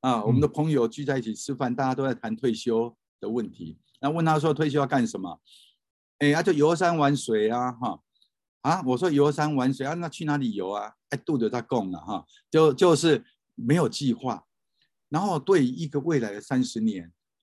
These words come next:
Speaker 1: 你完全没有计划，完全没有想法，就先退再说。这个像在掉入，跳入一个，一个，一个深谷，一个断崖里面一样，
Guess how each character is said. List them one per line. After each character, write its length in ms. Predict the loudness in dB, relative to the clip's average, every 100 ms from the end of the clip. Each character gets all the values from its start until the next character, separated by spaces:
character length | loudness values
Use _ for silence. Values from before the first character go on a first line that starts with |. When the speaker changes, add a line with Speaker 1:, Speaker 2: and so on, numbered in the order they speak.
| -2
Speaker 1:
你 180 | 2 2
完 280 | 2 -2
全 200 | -4 -4
没 120 | 0 0
有 140 | 0
计 260 | -6 -10 -10
划， 260 | -10 -14 _ _ _
完 180 | -2 -2
全 180 | 0
没 80 | 2
有 80 | 2
想 320 | 2 -2 -4
法， 160 | -4 -8
就 140 | -6
先 200 | -2 -2
退 160 | 0 -2
再 160 | -2
说。 320 | -2 -4 -6 -8 _ _ _ _ _ _
这 100 | 2
个 80 |
像 180 | 4 4
在 120 | 4
掉 260 | 2 0 0
入， 260 | 2 -2 -4 _ _
跳 220 | -4 0 0
入 220 | 2 0
一 120 | 0
个， 260 | -4 -8 -8
一 100 | -8
个， 280 | -8 -8
一 120 | -6 -4
个 140 | -4
深 240 | 0 0
谷， 180 | 0 -6
一 60 | -8
个 80 | -6
断 260 | -6 -6
崖 140 | -8 -12
里 160 | -14
面 240 | -16 -18 -20
一 40 | -20
样， 120 | -20